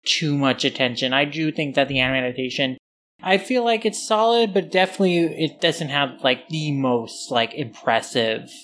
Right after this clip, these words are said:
direction or animation and stuff like that. So it, I could see, like, how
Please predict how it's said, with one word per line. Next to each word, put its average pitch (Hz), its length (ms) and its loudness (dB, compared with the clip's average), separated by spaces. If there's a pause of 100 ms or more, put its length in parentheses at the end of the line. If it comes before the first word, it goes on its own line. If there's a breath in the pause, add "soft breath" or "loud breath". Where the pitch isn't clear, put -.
(180)
direction 123 800 0
or 117 100 -4
animation 113 680 -6
and 110 120 -10
stuff 110 280 -4
like 113 160 -8
that. 117 320 -4
So 131 260 -4
it, 135 180 -6
I 139 120 2
could - 180 -2
see, 117 240 -2
like, 113 240 -2
how 131 140 0